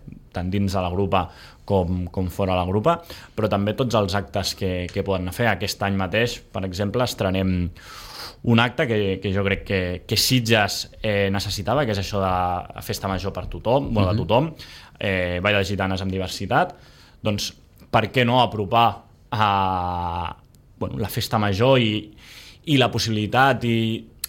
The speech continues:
Speaker 1: de ballar, no? Aquest privilegi de ballar a potser gent que
Speaker 2: Mhm.
Speaker 1: fins, fins a dia d'avui no tenien aquesta,
Speaker 2: No ha
Speaker 1: aquesta
Speaker 2: tingut la,
Speaker 1: oportunitat.
Speaker 2: l'oportunitat. Mhm.
Speaker 1: Mm.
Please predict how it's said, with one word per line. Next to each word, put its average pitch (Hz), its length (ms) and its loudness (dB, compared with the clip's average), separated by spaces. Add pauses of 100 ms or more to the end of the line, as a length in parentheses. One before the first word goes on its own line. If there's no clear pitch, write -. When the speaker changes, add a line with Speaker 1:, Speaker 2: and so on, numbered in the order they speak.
(420)
Speaker 1:
de 120 460 0
ballar, 110 320 4
no? 127 100 2
Aquest 127 180 0
privilegi 117 540 2
de 123 80 2
ballar 107 380 4 (360)
a 98 300 0
potser 107 280 -4
gent 101 220 2
que 104 60 2
Speaker 2:
Mhm. 151 80 -2
Speaker 1:
fins, 101 320 -2
fins 110 220 0
a 104 80 0
dia 123 140 2
d'avui 110 200 2
no 135 80 2
tenien 107 260 0
aquesta, 98 300 -4
Speaker 2:
No 92 280 -2
ha 117 40 4
Speaker 1:
aquesta 104 200 0
Speaker 2:
tingut 104 100 4
la, 95 240 4
Speaker 1:
oportunitat. 101 640 0
Speaker 2:
l'oportunitat. - 100 -20
Mhm. 90 240 -2 (100)
Speaker 1:
Mm. 101 200 2